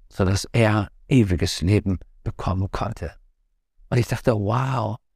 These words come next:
da hatte jemand das Brot übers Wasser fahren lassen. Hey, wie gut, wenn du Segen ausgesät hast. Wie gut, wenn du den richtigen Samen schon gesät hast, sodass Gott ihn Jahre später aufgehen lassen kann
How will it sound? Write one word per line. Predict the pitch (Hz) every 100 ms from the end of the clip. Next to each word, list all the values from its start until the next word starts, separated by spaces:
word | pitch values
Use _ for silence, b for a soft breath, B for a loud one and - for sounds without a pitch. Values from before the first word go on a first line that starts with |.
| _ _ _ -
da | 117
hatte | 123
jemand | 117 123 139 120 113 b b
das | - -
Brot | - - - 127 139 117 - _ _
übers | - 113 113 -
Wasser | 113 110 - 95
fahren | - 98 98 -
lassen. | _ - _ _ _ _ _
Hey, | 135 135 - -
wie | - 135 -
gut, | 156 175 160 - B
wenn | - 127
du | 131 127
Segen | 107 110 147 160 147 113 -
ausgesät | 165 156 - - 120 95 123 110 -
hast. | 104 - -
Wie | 127
gut, | - 175 175 - B B
wenn | - 131
du | 135
den | 131
richtigen | 135 165 - 156 151
Samen | 120 165 156 147
schon | - 160 151
gesät | 120 113 170 185
hast, | 120 - _ -
sodass | 151 135 -
Gott | - 175 202 143
ihn | 120 - B -
Jahre | 185 190 208 175
später | - - 175 180 131
aufgehen | 160 185 - 143 143
lassen | 139 147 151
kann | - 135